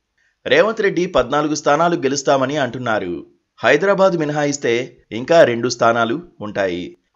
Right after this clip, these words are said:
మరి ఏ రెండు స్థానాల్లో కాంగ్రెస్ గెలవదని రేవంత్ రెడ్డి నిర్ధారణకు వచ్చారు?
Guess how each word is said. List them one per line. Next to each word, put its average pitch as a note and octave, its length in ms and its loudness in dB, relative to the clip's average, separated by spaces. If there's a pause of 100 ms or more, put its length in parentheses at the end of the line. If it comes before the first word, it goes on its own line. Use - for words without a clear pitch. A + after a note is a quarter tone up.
(140)
మరి A2+ 300 -2
ఏ C3+ 80 2
రెండు F3+ 200 -2
స్థానాల్లో D#3 540 0
కాంగ్రెస్ C3 560 -2
గెలవదని A2+ 460 -2 (180)
రేవంత్ D3+ 360 2
రెడ్డి D#3+ 240 -2
నిర్ధారణకు B2+ 520 0
వచ్చారు? A#2 440 0